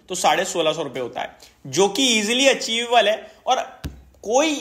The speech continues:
कौन दे रहा है आपको दस परसेंट तीन महीने, छह महीने में? कौन? कोई नहीं दे रहा। bank दे रही है आपको छह परसेंट साल का, वो भी। तो बहुत ही अच्छी golden opportunity थी चौदह सौ चालीस, चौदह सौ साठ रुपए पे, कि अगर ये सोलह सौ रुपए भी हुआ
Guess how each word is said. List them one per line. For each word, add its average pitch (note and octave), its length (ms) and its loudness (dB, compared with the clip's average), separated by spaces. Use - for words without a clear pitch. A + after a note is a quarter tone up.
कौन C#4 300 -2
दे C4 120 0
रहा C4+ 100 0
है A3+ 80 2
आपको A3+ 280 -2
दस F#3+ 280 -4
परसेंट E3 360 -4
तीन D#3+ 140 -4
महीने, C#3+ 260 -4
छह C#3 200 -8
महीने A2+ 240 -10
में? - 180 -14
कौन? G#3+ 200 4
कोई A3+ 120 0
नहीं B3+ 120 -6
दे A3+ 60 -4
रहा। A3 100 2
bank F#3 320 0
दे F#3+ 120 0
रही G3 80 0
है G3 60 6
आपको F3+ 240 2
छह F#3 220 -2
परसेंट F3+ 360 -4
साल E3 280 4
का, F#3 140 0
वो E3 140 0
भी। D3+ 120 -8
तो C#4 480 2
बहुत E3 440 0
ही D#4 60 2
अच्छी C#4 300 0
golden A#3 320 2
opportunity G#3 680 -2
थी G3+ 120 -6
चौदह F#3 280 -2
सौ F#3+ 80 -10
चालीस, F3+ 340 -4
चौदह F3+ 200 -4
सौ F#3 120 -6
साठ D#3 280 2
रुपए D#3 200 -4
पे, D#3+ 120 -8
कि E3 80 0
अगर G3 180 4
ये G#3 120 0
सोलह G3 300 2
सौ G3 120 0
रुपए F#3 200 -2
भी F3 100 -2
हुआ D3+ 240 4